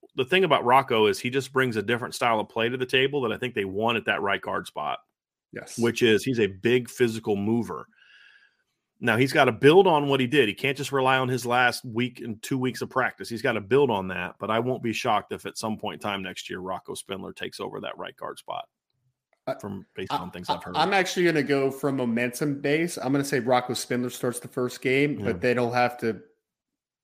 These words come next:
Speaker 2: battle like heck every week to s-, not,
Speaker 1: Yeah.
Speaker 2: not get taken over by Charles Jagusah. <laughs> That would be mine.
Speaker 1: You could see it.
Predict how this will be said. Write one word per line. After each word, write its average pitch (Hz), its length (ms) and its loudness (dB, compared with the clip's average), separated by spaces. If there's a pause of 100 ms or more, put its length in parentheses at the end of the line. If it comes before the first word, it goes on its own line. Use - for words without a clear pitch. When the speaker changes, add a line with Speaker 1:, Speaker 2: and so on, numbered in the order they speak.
(140)
Speaker 2:
battle 143 320 4
like 135 220 2
heck 135 280 2
every 131 240 -2
week 123 240 -6
to - 80 -18
s-, - 220 -12
not, 123 220 2
Speaker 1:
Yeah. 104 80 0 (120)
Speaker 2:
not 143 300 0 (160)
get 147 100 0
taken 147 240 2
over 143 180 4
by 135 120 4
Charles 123 280 0
Jagusah. 110 640 -4
<laughs> 220 160 4
That 226 360 4
would 170 120 0
be 143 120 -4
mine. 117 280 -2
Speaker 1:
You 151 60 2
could 190 180 6
see 208 260 0
it. - 180 0